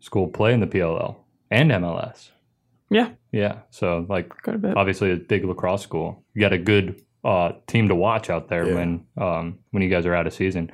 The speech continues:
Speaker 3: Definitely.
Speaker 1: And then you, do you guys practice behind them sometimes?
Speaker 3: Yeah.
Speaker 1: So, so you get to do, like, kind of both, go
Speaker 3: Yeah.
Speaker 1: watch a game and then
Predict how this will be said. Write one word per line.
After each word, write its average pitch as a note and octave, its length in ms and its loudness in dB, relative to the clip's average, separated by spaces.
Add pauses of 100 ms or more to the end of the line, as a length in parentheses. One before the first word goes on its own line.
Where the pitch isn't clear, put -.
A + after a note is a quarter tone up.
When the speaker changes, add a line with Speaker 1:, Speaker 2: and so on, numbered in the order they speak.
Speaker 3:
Definitely. - 220 -6
Speaker 1:
And A#2 80 4
then A#2 100 4
you, B2 180 2
do B2+ 120 0
you E3 100 4
guys B2 140 2
practice G#2+ 400 -2
behind D#3 540 -2 (260)
them D#3+ 280 0
sometimes? D#3+ 720 -4
Speaker 3:
Yeah. A#2+ 180 4
Speaker 1:
So, G#2 260 2 (200)
so - 180 0
you G#2 100 4
get A2 120 2
to G#2+ 80 -2
do, G#2 200 0
like, F#2+ 180 -2
kind G#2 140 -2
of F#2 80 -4
both, G2 320 -2
go G2+ 240 -2
Speaker 3:
Yeah. F#2 140 -4 (420)
Speaker 1:
watch G2 220 0
a - 20 -20
game F#2+ 280 -2
and F2+ 80 -2
then F2+ 280 -4